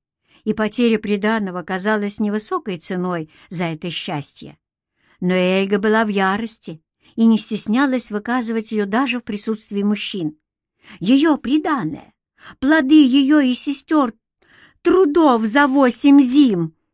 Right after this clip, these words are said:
сорочки для себя и подарков, пояса, паневы,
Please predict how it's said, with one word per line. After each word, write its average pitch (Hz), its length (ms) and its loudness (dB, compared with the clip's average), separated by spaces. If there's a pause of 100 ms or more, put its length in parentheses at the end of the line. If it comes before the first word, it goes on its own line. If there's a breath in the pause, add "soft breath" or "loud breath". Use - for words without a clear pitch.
(360)
сорочки 294 760 2
для 214 180 0
себя 214 380 -2
и 180 60 -4
подарков, 190 720 -6 (320 soft breath)
пояса, 233 720 0
паневы, 240 680 4